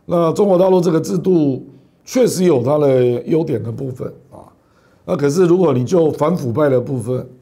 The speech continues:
那政治制度的对民意的反应的及时性的部分，这个现有的民主国家，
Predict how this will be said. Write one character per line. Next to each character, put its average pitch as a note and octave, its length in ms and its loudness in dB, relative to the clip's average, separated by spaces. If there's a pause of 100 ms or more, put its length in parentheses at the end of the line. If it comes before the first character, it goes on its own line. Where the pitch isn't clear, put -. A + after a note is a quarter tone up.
(440)
那 C3+ 440 0
政 E3+ 180 0
治 E3 160 0
制 E3 160 -4
度 D3 240 -2
的 A#2+ 320 0 (680)
对 D3+ 340 2
民 D3 240 -2
意 F3+ 180 0
的 C#3 140 2
反 C3 280 -2
应 D3+ 120 -4
的 C3 100 0
及 C#3 220 -4
时 C#3+ 180 -6
性 D#3 280 -4
的 A#2+ 60 -4
部 B2 200 -8
分， B2 260 -6
这 F#3 120 -4
个 D3+ 160 2
现 F3+ 240 0
有 C3 140 0
的 C#3 120 2
民 F3 160 0
主 F3 100 -2
国 B2 220 -2
家， D3+ 320 0